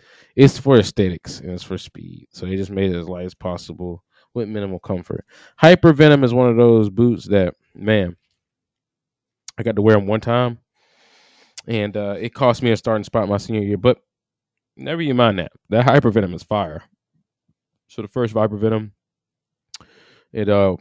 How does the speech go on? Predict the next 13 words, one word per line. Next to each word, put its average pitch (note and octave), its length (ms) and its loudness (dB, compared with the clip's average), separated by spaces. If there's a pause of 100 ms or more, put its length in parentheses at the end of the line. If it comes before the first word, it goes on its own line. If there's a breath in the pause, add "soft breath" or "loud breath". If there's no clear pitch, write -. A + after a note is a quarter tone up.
just - 140 -14
think B2 180 -4
when G#2+ 120 -6
you G#2 80 -8 (120)
think G#2 160 -10
Hyper G#2+ 200 -6
Venom, F#2+ 240 -8
think G#2 200 -8 (260)
Robert F2 240 -8
Lewandowski F#2 760 -4 (300)
scoring F#2 360 -16
four G2 200 -6
goals. F#2 340 -10